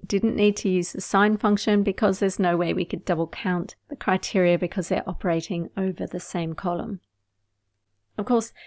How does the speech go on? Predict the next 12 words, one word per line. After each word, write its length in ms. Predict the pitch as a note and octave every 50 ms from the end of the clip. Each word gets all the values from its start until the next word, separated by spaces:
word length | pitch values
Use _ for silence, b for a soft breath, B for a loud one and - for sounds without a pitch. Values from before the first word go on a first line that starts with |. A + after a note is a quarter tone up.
| B B B B -
these 220 | - D4 D4 -
techniques 440 | - E4+ - G#3+ G#3+ G#3 G#3 G#3 -
can 140 | - G#3 F#3+
be 80 | G3
used 160 | F#3 F#3+ -
to 80 | - F#3+
find 260 | - - G3+ F#3 F#3
the 80 | F3+ F3
minimum 440 | E3+ F3 F3+ F3+ F3 F3+ F3 E3+ -
and 200 | - E3 D#3 E3+
maximum 460 | F3+ F#3+ - - - F#3+ F#3 F#3 F#3
values 480 | F#3 F3 F3 E3+ E3+ F3 F3 - -